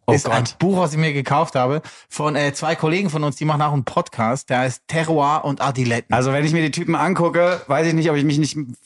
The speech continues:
Speaker 1: dem Kollegenbegriff verweigern möchte, ehrlich gesagt.
Speaker 2: <laughs>
Speaker 1: Aber okay, erzähl weiter.
Speaker 2: Der Inhalt zählt, auch
Speaker 1: Ja,
Speaker 2: hier.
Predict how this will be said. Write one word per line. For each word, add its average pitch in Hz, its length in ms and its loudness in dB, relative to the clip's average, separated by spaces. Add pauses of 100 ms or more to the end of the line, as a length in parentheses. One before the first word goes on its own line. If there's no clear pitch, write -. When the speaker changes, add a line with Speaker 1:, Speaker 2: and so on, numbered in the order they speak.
(140)
Speaker 1:
dem 135 380 2 (100)
Kollegenbegriff 139 640 0
verweigern 127 560 0
möchte, 98 280 0
ehrlich - 240 -2
gesagt. 95 380 -4 (260)
Speaker 2:
<laughs> - 260 -6
Speaker 1:
Aber 147 260 4
okay, 185 240 0
erzähl 151 320 -2
weiter. 139 380 0 (260)
Speaker 2:
Der - 160 -2
Inhalt 156 480 2
zählt, 131 340 -2
auch 139 100 2
Speaker 1:
Ja, 139 80 2
Speaker 2:
hier. 175 380 2